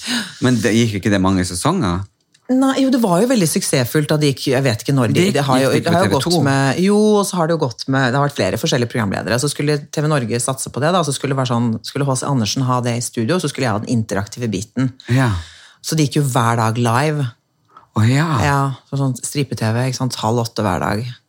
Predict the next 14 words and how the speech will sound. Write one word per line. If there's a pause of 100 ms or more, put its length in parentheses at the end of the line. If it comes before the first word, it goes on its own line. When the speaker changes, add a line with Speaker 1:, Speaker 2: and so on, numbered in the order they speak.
(240)
Speaker 1:
Ok. (460)
Speaker 2:
Ja. (640)
Speaker 1:
Ja,
Speaker 2:
Så
Speaker 1:
da
har
jeg
Speaker 2:
det
Speaker 1:
sikkert
sett
på
det
der.
Speaker 2:
Sikkert.